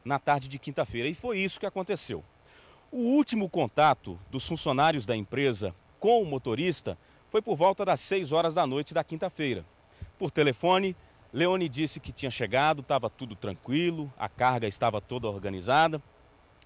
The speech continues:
Disse também que ia tomar um banho, se alimentar e descansar aí na cabine do caminhão. Mas, segundo a, a empresa, a previsão era de que na manhã de sexta-feira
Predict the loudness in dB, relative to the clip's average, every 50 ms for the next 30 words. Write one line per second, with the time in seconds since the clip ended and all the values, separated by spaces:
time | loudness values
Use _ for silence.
0 | _ -4 0 0 0 0 0 -2 -2 0 2 2 0 0 -2 -6 -14 -20 -20 -20
1 | -20 -20 _ _ -12 -4 -2 2 4 4 4 4 2 0 2 2 2 2 0 0
2 | 2 4 4 4 2 0 -4 -10 _ _ _ _ _ _ -20 -20 _ -6 -4 -2
3 | -2 0 -2 -2 -4 -2 0 2 2 2 0 -2 -8 -20 -20 -20 -20 -20 -20 -20
4 | -20 -10 -6 -4 -4 -4 -6 -8 -14 -20 -20 -20 -20 -20 -20 -16 -12 -10 -4 -2
5 | 0 0 0 2 4 4 4 4 2 -4 -16 -20 -20 -20 -20 -20 -20 -20 -20 -20
6 | -20 -20 -20 -20 -20 -20 -20 -20 -20 -8 -4 0 0 2 2 2 2 4 2 2
7 | 0 0 -2 -2 -2 -4 -4 -4 -2 -2 -2 -4 -6 -8 -12 -18 -20 -20 _ _
8 | _ _ _ -20 -20 -20 -20 -20 -20 -20 -20 _ _ _ -4 2 4 4 4 4
9 | 2 0 -2 -4 -8 -12 -18 -18 -18 -18 -18 -20 -18 -16 -12 -10 -6 -4 -4 -2
10 | 0 0 0 0 0 -2 -4 -4 -4 -6 -8 -12 -16 -14 -8 -4 -2 -2 -2 0
11 | 0 -2 -2 -2 -2 0 2 2 2 0 -2 -4 -8 -8 -10 -12 -10 -8 -6 -6
12 | -4 -6 -6 -4 -4 -2 -2 0 0 -2 -2 -4 -6 -10 -10 -8 -8 -6 -4 -4
13 | -2 -2 0 0 2 2 0 0 -2 -4 -4 -4 -4 -4 -4 -6 -6 -6 -6 -6
14 | -6 -6 -6